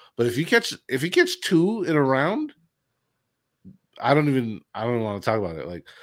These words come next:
if he gets two, two low shots in a round, like,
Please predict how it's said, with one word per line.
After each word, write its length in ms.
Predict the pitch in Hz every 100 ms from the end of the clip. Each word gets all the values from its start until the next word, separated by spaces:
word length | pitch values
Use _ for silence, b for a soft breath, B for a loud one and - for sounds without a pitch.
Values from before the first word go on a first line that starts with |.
| B -
if 140 | 110
he 80 | 123
gets 200 | 151 -
two, 340 | - 151 143
two 220 | - - 139
low 200 | 131 135
shots 360 | - 120 131
in 80 | 120
a 40 |
round, 300 | 104 110 113
like, 160 | 98 73